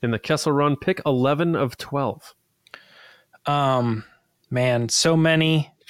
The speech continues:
Speaker 2: Um, this one is actually lower on my list, but it calls to me. <laughs> I really wanna
Speaker 1: Very
Speaker 2: talk
Speaker 1: Star
Speaker 2: about
Speaker 1: Wars.
Speaker 2: it. Um,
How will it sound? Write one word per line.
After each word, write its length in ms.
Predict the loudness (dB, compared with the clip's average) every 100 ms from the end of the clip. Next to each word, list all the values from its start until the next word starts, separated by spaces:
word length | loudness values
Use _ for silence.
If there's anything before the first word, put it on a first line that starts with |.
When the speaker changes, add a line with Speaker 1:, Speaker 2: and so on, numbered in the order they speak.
| -2
Speaker 2:
Um, 640 | 2 2 2 2 0 -2 0
this 280 | 0 2
one 180 | 2 2
is 120 | 4
actually 420 | 2 2 2 2 2
lower 440 | 2 2 2 2
on 200 | 2 2
my 140 | 2
list, 420 | 0 0 0 -4 -4
but 160 | -2
it 180 | 0 -2 _ -6
calls 420 | 0 0 0 -2
to 120 | -2
me. 280 | 0 2 0 -6 -4 -2 -2 -4 -6
<laughs> 560 | -10 -18 -18 -20 -20 -6
I 80 | -2
really 340 | 2 4 4
wanna 220 | 4 2 2
Speaker 1:
Very 120 | 2
Speaker 2:
talk 120 | 2
Speaker 1:
Star 120 | 2
Speaker 2:
about 240 | 4 4 4
Speaker 1:
Wars. 140 | 0 -4 _ _ _ _ _ _ _ _ -4
Speaker 2:
it. 60 |
Um, 560 | 0 2 2 2 -2